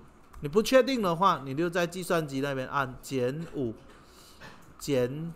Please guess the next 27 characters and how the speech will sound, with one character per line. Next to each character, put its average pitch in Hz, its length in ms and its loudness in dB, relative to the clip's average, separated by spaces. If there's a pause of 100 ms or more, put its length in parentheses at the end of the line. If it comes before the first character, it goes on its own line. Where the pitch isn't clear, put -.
减 123 280 -2 (220)
八， 139 300 2 (1200)
啊， 113 320 -4
它 127 100 -4
会 131 80 0
变 135 160 -4
成 120 100 -6
三。 113 300 -10 (1300)
减 131 440 -2 (120)
二、 180 260 2 (460)
减 113 400 -4
四， 151 400 -8 (840)
它 135 60 -6
会 139 80 -2
变 147 160 -4
成 123 120 -6
减 113 300 -8
六。 120 140 -8 (1000)
所 160 220 2
以 - 20 4
的 156 140 4
y 156 460 4
是 170 200 -4
减 123 320 -4
六 143 220 -2
除 113 240 -10
三， 107 260 -8